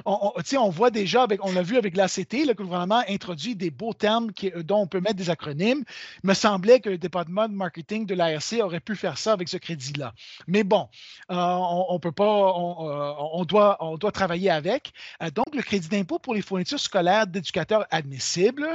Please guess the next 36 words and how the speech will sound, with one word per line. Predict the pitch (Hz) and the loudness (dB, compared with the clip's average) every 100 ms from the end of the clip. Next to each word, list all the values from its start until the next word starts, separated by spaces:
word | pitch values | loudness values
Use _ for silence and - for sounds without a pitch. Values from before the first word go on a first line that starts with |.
| 320 - | -8 -12
OK, | 139 - 143 | -14 -12 -14
je | 123 | -12
l'ai | 110 | -12
fait. | 113 214 247 285 - - - - | -2 4 4 4 -4 -16 -14 -8
Euh, | 170 175 165 | -2 0 -2
c'est | 151 294 294 | 0 0 0
quoi ? | - 214 226 | 2 2 2
C'est | - 185 | -4 -8
un | |
crédit | - 180 139 160 190 - | -4 -6 -4 -6 -8 -10
remboursable, | - 247 240 175 - 202 233 220 | 0 0 0 -8 -2 0 0 -2
encore | 165 | -6
une | 147 | -6
fois. | - 190 | -2 -2
Donc, | 240 190 156 - | 0 -2 -4 -8
donc, | 151 160 - - - | -8 -8 -10 -16 0
quand | 220 208 | 0 2
on | 185 | -2
dit | 202 | -2
remboursable, | 196 170 151 160 214 220 | -2 -4 -6 0 2 2
on | 160 | -6
va | 156 | -8
dire, | 139 180 214 175 | -4 -2 -2 -4
même | 156 175 214 | -6 -2 -2
si | 202 - 226 - | -2 -4 -6 -6
on | 175 | -6
n'est | 170 | -4
pas | 190 170 | -2 -2
imposable, | 175 156 147 160 156 143 135 - - - _ 247 | -2 -6 -2 2 2 0 -6 -10 -18 -20 _ 4
on | 240 | 4
se | - | 4
rembourse | 180 180 160 185 190 | 2 2 2 0 0
ce | - | -2
crédit-là | 160 151 120 147 180 - | -4 -6 -6 2 2 4
quand | 165 123 | 0 0
même. | 117 123 240 | -4 -6 -8